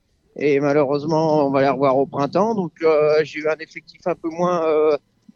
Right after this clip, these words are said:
un peu moins complet, euh, que ce qui était prévu. Mais, euh, voilà, il y en a toujours qui créent des surprises. Et puis, euh,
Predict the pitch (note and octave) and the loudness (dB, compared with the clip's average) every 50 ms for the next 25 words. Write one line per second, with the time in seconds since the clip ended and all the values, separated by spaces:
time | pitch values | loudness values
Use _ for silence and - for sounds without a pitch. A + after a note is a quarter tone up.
0 | _ _ _ - C#3 C#3+ C3+ C#3+ - D#3 D#3 D3+ D3+ D#3 D#3 D#3+ D#3 D3+ C#3+ D3 | _ _ _ -6 -4 -4 -4 -4 -2 -2 -2 0 0 0 0 2 2 4 2 2
1 | - - D3 - - - E3 E3+ E3+ D#3+ D3+ D3 C#3+ C#3 C#3+ C#3 C#3 C#3+ C#3 C#3 | 0 -2 -8 -8 -2 2 4 4 4 4 4 2 0 0 0 0 0 0 0 -2
2 | C#3 - - D3 C3+ - - D3 - - D3 - - D#3 C#3+ B2+ - F3+ A3+ A#3 | -2 -4 -6 -10 -10 -6 -6 -6 -4 -4 -6 -2 0 0 0 0 -2 -6 -6 -2
3 | - G#3 F3+ E3+ E3+ E3 D3+ D#3 D3+ D3 D3+ C#3 A#2+ B2+ D3 E3 D#3+ D3+ C#3 - | 2 2 4 6 6 6 4 4 4 4 4 2 2 0 0 0 -2 -2 -4 -8
4 | - - E3 - - - - _ _ - C#3+ C#3 C3+ C#3 - - D3 A#2+ - _ | -6 -8 -8 -8 -8 -18 -20 _ _ -4 -4 -4 -4 -6 -8 -6 -6 -6 -6 _
5 | D3+ F#3 G3+ G#3+ G#3 - D3+ D3 - - - - C#3 C3+ B2+ B2 A#2+ | 0 0 0 0 -2 -4 -6 -6 -6 -14 -6 -4 -2 0 0 0 -2